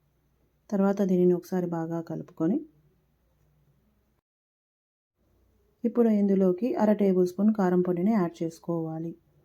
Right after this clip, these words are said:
కారం స్పైసీనెస్‌ని బట్టి మీరు కారంను కొంచెం ఎక్కువైనా వేసుకోవచ్చు.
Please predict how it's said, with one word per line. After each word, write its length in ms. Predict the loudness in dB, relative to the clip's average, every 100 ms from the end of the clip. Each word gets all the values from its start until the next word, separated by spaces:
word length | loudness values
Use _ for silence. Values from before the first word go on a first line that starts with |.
| -20 _
కారం 300 | 2 4 6
స్పైసీనెస్‌ని 600 | 4 2 0 2 -2 2
బట్టి 220 | 2 2 2
మీరు 220 | 2 2
కారంను 440 | 2 0 0 -2 0
కొంచెం 300 | 0 0 -2
ఎక్కువైనా 460 | -4 -2 -2 0 0
వేసుకోవచ్చు. 720 | 0 -4 -8 -8 -8 -16 -20